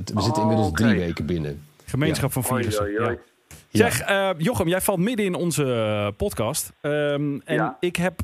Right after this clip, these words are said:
Speaker 3: eh, Henry net een stukje van
Speaker 2: Ja.
Speaker 3: jouw nieuwe versie van Sinterklaas Wie kent hem niet, eh, laten horen. Henry had namelijk het probleem afgelopen week, eh, tenminste dat maakt hij tot zijn probleem, maar goed, zijn wereld is klein, hè, door de quarantaine, dus dan wordt iets kleins al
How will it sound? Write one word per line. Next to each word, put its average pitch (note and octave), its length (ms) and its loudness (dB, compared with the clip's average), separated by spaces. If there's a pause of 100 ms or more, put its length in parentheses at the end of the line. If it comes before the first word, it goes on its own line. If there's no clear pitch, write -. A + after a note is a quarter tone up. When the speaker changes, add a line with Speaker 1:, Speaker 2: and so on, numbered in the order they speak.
Speaker 3:
eh, C#3+ 100 0
Henry C#3 580 2
net C#3+ 380 -2
een G#2+ 380 -2
stukje - 680 -2 (600)
van D#3+ 380 -2 (120)
Speaker 2:
Ja. G#2 240 0
Speaker 3:
jouw A3 480 0
nieuwe E3 300 0
versie B2+ 340 -2
van C#3 140 -2
Sinterklaas C#3+ 520 -2
Wie A2 140 -2
kent F#3+ 220 0
hem B2 120 0
niet, G#2+ 280 -2 (120)
eh, A2 180 -4
laten F#2+ 260 -4
horen. G2 300 -4
Henry C3 340 -2
had A#2 120 -2
namelijk G#2 380 -2 (340)
het - 280 -4
probleem D3+ 420 0
afgelopen A#2+ 420 -2
week, G#2+ 260 -4
eh, - 200 -8
tenminste G2+ 500 -6
dat A2+ 100 -2
maakt A2+ 220 -2
hij G#2+ 120 -2
tot A2 140 -4
zijn G#2+ 120 -4
probleem, G#2+ 260 -2
maar G2 80 -4
goed, A#2 160 -4
zijn A2 120 -2
wereld A2+ 280 0
is G#2 80 -2
klein, G#2+ 260 -2
hè, A2 80 -2
door G#2+ 100 -2
de G#2+ 60 -4
quarantaine, G2+ 480 -2
dus G2 120 -4
dan G2+ 140 -6
wordt G2+ 160 -6
iets A#2+ 120 -4
kleins A#2+ 280 -2
al F#2+ 140 -6